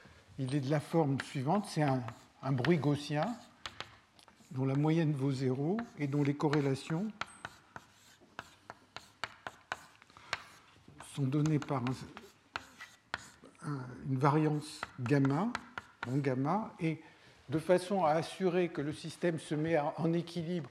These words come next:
à une température T, on a une relation entre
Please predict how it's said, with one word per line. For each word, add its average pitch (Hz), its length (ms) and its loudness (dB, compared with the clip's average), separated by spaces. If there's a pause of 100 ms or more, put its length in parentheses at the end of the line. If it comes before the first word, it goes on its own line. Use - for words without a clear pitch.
(200)
à 147 80 2
une 156 80 2
température 147 720 2
T, 185 320 0 (380)
on 143 160 4
a 185 180 6
une 151 140 2
relation 156 640 4 (340)
entre 147 540 0